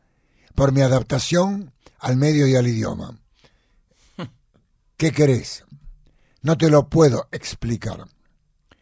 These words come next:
Yo veía que mamá lloraba, que mi hermana, que es mayor, no se adaptaba, y yo ya era amigo del lechero, del que traía la carne,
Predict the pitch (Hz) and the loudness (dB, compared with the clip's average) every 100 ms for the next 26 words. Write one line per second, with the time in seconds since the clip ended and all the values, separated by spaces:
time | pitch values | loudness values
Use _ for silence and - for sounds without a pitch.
0 | _ _ _ - 196 190 196 165 147 143 | _ _ _ 4 6 6 4 4 4 4
1 | 165 135 143 143 156 180 - _ _ _ | 4 4 6 6 4 0 -8 _ _ _
2 | _ _ _ _ _ - 139 139 139 143 | _ _ _ _ _ -4 0 2 4 4
3 | 147 175 165 139 - - 135 127 123 156 | 4 4 2 0 -4 -4 -2 0 2 2
4 | 120 - - - - 160 135 127 120 127 | 0 -4 -16 -14 -4 -2 0 -2 -2 0
5 | 131 127 - - _ _ _ _ _ _ | -2 -2 -8 -16 _ _ _ _ _ _
6 | _ _ _ _ 151 123 220 240 196 214 | _ _ _ _ -4 4 6 8 6 6
7 | 202 202 220 208 202 185 _ _ _ _ | 4 4 4 4 2 -2 _ _ _ _
8 | - 117 135 135 - 196 196 185 180 180 | -10 -2 0 0 2 6 6 6 6 2
9 | 156 _ _ _ - 127 120 135 135 147 | -4 _ _ _ -10 -8 -4 -2 2 4
10 | 147 127 180 190 170 165 160 160 | 4 2 4 4 4 0 -2 -6